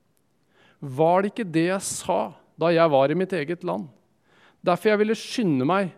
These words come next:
og flykte til Tarsis. For jeg vet at du er en nådig og barmhjertig Gud.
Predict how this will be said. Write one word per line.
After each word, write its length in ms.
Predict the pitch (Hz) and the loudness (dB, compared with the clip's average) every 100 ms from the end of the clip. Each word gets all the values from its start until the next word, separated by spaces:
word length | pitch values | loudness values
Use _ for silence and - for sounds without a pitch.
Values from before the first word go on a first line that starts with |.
| _ | _
og 80 | 190 | -12
flykte 360 | - 196 - 139 | -2 -4 -2 -10
til 120 | 185 | -8
Tarsis. 380 | - 160 - - - _ _ _ _ _ _ _ _ | -4 -6 -6 -14 -16 _ _ _ _ _ _ _ _
For 120 | 202 | 2
jeg 160 | 208 208 170 | 2 2 0
vet 480 | 196 254 - - - - | 2 2 -2 -18 -18 -4
at 160 | 190 190 | -4 -4
du 180 | 151 175 | -4 -4
er 400 | - _ - 156 | -8 _ -2 2
en 160 | 185 | 4
nådig 460 | 202 190 117 110 165 | 6 4 4 0 -2
og 80 | 135 | 0
barmhjertig 560 | 156 160 139 110 - 202 | 0 2 0 -2 -6 -8
Gud. 300 | 151 247 - | -6 -10 -12